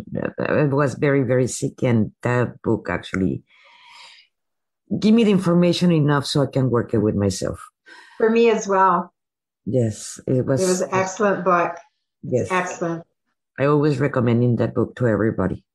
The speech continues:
Speaker 1: Everybody should
Speaker 2: Yes.
Speaker 1: have, actually.
Speaker 2: Yeah, it's so good. And so I have a workshop coming up in May on Zoom, and there's three Sunday nights in May,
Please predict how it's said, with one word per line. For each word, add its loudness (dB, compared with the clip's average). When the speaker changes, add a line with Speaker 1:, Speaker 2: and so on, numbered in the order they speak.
Speaker 1:
Everybody 0
should 0
Speaker 2:
Yes. 0
Speaker 1:
have, -6
actually. -4
Speaker 2:
Yeah, 2
it's -6
so 2
good. 2
And 0
so 0
I 2
have 2
a 2
workshop 0
coming -2
up 2
in -2
May 2
on 2
Zoom, 0
and 2
there's 0
three 0
Sunday 0
nights 0
in 0
May, 2